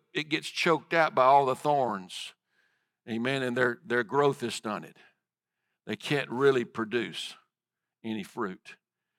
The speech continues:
Then you got the wayside ground where it's traveled. It's hard. It just, you can't even get grass to grow on it.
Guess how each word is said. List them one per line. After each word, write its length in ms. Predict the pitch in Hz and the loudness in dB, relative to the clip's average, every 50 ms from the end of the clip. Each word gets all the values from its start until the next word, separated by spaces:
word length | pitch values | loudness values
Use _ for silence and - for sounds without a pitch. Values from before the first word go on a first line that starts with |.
| _ _ _ _ _ _ _ _ _ | _ _ _ _ _ _ _ _ _
Then 140 | - 151 185 | -2 -2 0
you 80 | 196 160 | 2 4
got 200 | 160 151 147 - | 4 2 4 2
the 60 | 139 | 0
wayside 640 | 131 151 170 190 180 - - 156 143 123 117 110 | 2 4 6 6 6 4 4 2 4 4 2 2
ground 320 | 104 123 120 120 120 117 113 | 0 0 2 2 2 2 0
where 140 | 113 117 117 | 0 0 0
it's 180 | 113 - - | -2 -4 -10
traveled. 600 | - - - - 151 143 131 117 - - - - - | -14 -12 -6 -2 2 2 2 2 0 -4 -10 -14 -12
It's 200 | 117 107 - - | -12 -12 -10 -6
hard. 420 | - 135 135 127 98 82 76 76 - _ | 0 2 2 2 2 2 -2 -4 -6 _
It 160 | - 117 123 - | -10 -10 -10 -6
just, 220 | 123 123 107 - - - - _ | -6 -8 -8 -8 -14 -20 -20 _
you 220 | - 127 135 143 | -12 -10 -10 -6
can't 180 | - 143 135 135 | -4 -4 -2 -2
even 220 | 135 143 139 135 | -4 -4 -6 -4
get 240 | 127 143 139 92 87 | -2 -2 -2 -2 0
grass 340 | 123 135 139 135 123 110 - | 0 2 4 4 2 0 -2
to 80 | 107 | -8
grow 220 | 92 110 113 107 104 | -8 -4 -4 -2 -2
on 180 | 98 92 87 | -2 -4 -6
it. 160 | 90 - - | -8 -12 -16